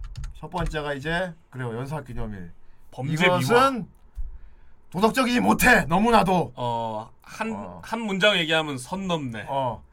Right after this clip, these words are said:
Speaker 1: 물론 뭐 애니메이션 투 디의 세계에서 뭐 룰이
Speaker 2: 선
Speaker 1: 있겠냐,
Speaker 2: 넘네.
Speaker 1: 이렇게 하면
Speaker 2: 어.
Speaker 1: 또 할 말은 없겠지만은, 어쨌건 우리나라는 아직까지는 이 유교 국가 뭐 약간 그 어느 정도
Speaker 2: 어, 그렇죠.
Speaker 1: 어허가 있는 상황에서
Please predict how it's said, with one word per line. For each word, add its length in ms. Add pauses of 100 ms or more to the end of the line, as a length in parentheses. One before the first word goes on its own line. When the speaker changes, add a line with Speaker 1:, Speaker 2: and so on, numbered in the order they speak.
(680)
Speaker 1:
물론 360
뭐 180
애니메이션 520
투 180
디의 180
세계에서 640
뭐 320
룰이 280
Speaker 2:
선 80
Speaker 1:
있겠냐, 360
Speaker 2:
넘네. 160
Speaker 1:
이렇게 160
하면 480
Speaker 2:
어. 40
Speaker 1:
또 100
할 120
말은 220
없겠지만은, 1300 (880)
어쨌건 760
우리나라는 600
아직까지는 680
이 220
유교 240
국가 340
뭐 160
약간 480
그 200
어느 120
정도 240
Speaker 2:
어, 80
그렇죠. 220
Speaker 1:
어허가 460
있는 460
상황에서 840